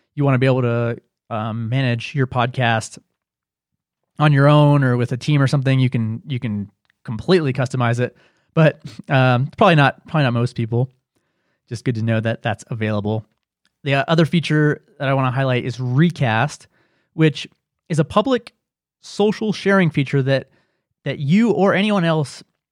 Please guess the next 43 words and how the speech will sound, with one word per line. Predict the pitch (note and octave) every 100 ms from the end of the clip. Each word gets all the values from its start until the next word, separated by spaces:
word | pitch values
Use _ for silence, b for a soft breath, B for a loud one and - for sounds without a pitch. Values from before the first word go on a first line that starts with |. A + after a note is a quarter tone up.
| _ _
can, | - D3+ D3 D3 C#3+ C#3 -
can | D#3 D3
use | F#3+ E3+ D3
to | -
create | D3 - D3+ D3+ C#3
short | - F3
clips | - D#3+ E3+ -
of | - C3+
your | C#3+
show | - G3 E3+
that | B2+
will | C#3 C3 C#3
then | C#3+ C#3+ C#3
automatically | A#2+ C#3 C#3 C#3+ D3+
be | C#3 C3
made | C3 C3
into | C3 B2+ C3 B2+
a |
little | B2+ C3+
video | G#2+ D3 D3 A#2+ A#2 B2 b b b b
that | C#3+ -
can | C#3 C3
be | B2 B2 A#2+ A#2+ _ _ -
shared | - C3 B2 A2+ -
on | B2 A#2 A2+ A#2 A#2 A#2
social | B2+ B2 B2+
media. | A#2 G#2 G2+
So | - A2+ A#2 b b b b b
really | F3+ F#3
nice | E3 E3
that | C3
that | C3 C#3+
is | C3
just | B2 A#2+ -
kind | - C#3+
of | A#2
a, | G#2+ - _ _ _ -
a | A2 G#2+ _ _ _ _ _ _ -
bonus | C3+ C3 B2+ -
<laughs> |
feature | - D3 - E3+
that's | D3+ -
included. | D3 - D#3 D3+ C#3